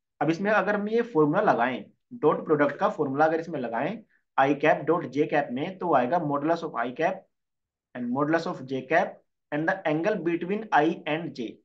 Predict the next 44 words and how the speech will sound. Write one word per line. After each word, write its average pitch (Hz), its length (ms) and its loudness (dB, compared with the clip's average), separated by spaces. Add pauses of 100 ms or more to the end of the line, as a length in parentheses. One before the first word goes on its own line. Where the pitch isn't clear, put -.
(340)
I 143 80 6 (160)
cap 196 220 0
and 185 180 -6
J 170 140 -4
cap 175 160 -4
के 190 80 -6
बीच 196 280 -10
angle 170 180 -6
कितना 196 260 -8
है 196 80 -6
students? 180 400 -10 (140)
ninety 143 240 -6
degree। 185 380 -6 (420)
Similarly 170 460 0 (440)
J 147 280 2 (100)
cap 196 320 2 (120)
and 180 200 0 (580)
जो 139 180 0
अपना 135 260 -4
का 110 100 -2 (240)
K 165 140 4
cap - 200 -4
है, 147 60 -8 (460)
यानी 139 120 -4
कि 170 120 -4
Z 135 260 2
axis 147 260 -4
and 127 140 -2
X - 200 -10
axis, 165 200 -8 (100)
इनके 147 280 -2
बीच 175 200 -2
भी 190 140 -6
angle 170 220 -2
कितना 185 260 -6
है 180 60 0
students? - 380 -6 (320)
इनके 139 140 -4
बीच 156 160 0
भी 160 120 -4
angle 165 180 0
ninety 156 240 0
degree 165 280 -2
है। 233 160 -4